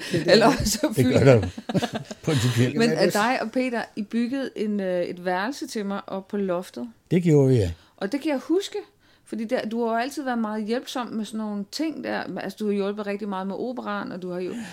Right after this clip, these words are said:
Speaker 2: tænkt, "Nå, men han, altså, så kan han nok godt lide mig." Og det har ligesom været
Speaker 3: <laughs>
Speaker 2: kærlighedserklæringer.
Speaker 3: Ja, ja.
Speaker 2: Altså, tænk, så, "Nå, men, øh,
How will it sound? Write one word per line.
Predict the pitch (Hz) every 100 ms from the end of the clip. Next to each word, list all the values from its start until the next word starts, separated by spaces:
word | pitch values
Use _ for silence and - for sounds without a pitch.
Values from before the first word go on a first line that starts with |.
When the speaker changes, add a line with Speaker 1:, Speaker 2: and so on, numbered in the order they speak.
| - -
Speaker 2:
tænkt, | 285
"Nå, | 294
men | 294 277
han, | 254 247 240
altså, | - 214 - -
så | 403
kan | 349
han | 247
nok | 214 214 -
godt | 226
lide | 226 285
mig." | 196 - _ _ _ _ -
Og | 233 285
det |
har | 285
ligesom | 294 302 262
været | 226 233
Speaker 3:
<laughs> |
Speaker 2:
kærlighedserklæringer. | 240 320 339 269 240 226 233 233 202 180 170 _ - - -
Speaker 3:
Ja, | 233
ja. | 247 220 214 -
Speaker 2:
Altså, | 247 277 262
tænk, | - 277 254
så, | 330
"Nå, | 381 359
men, | 349
øh, | 349